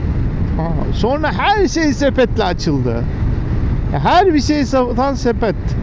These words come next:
Ne satıyorsun? Hediye. O zaman ne olmalı ismim? Hediye Sepeti. Ne satıyorsun? Tatil. O zaman ne olmalı ismim? Tatil Sepeti.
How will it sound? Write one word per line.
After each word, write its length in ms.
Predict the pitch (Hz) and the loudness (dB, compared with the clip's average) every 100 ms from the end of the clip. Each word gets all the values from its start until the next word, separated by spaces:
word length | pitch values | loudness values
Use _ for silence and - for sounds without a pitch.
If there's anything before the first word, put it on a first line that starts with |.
| - | 0
Ne 140 | 254 | 0
satıyorsun? 540 | 277 277 247 220 269 220 | 0 -2 0 0 2 2
Hediye. 440 | 196 185 190 139 | 2 2 2 2
O 200 | 131 160 | 2 0
zaman 360 | 156 185 214 226 | 2 0 0 0
ne 80 | |
olmalı 360 | 254 240 220 202 | 2 2 2 0
ismim? 340 | 196 240 254 | 0 0 0
Hediye 500 | 196 139 160 156 165 | 0 0 2 4 2
Sepeti. 520 | 156 160 135 131 131 - - - - - - - 160 | 2 0 0 0 0 -2 -2 -2 -2 -2 -2 0 2
Ne 140 | 240 | 2
satıyorsun? 600 | 247 262 240 233 - 247 | 2 0 0 0 0 0
Tatil. 500 | 202 196 190 180 175 139 | 2 2 2 2 0 0
O 120 | 165 | -2
zaman 380 | 185 196 208 214 | 0 0 0 0
ne 100 | 240 | 0
olmalı 380 | 247 240 233 226 | 0 0 0 0
ismim? 360 | 220 - 240 240 196 | 0 0 0 0 0
Tatil 420 | 175 170 139 196 | 0 0 2 0
Sepeti. 580 | 175 165 151 135 127 113 | 2 0 0 0 0 -2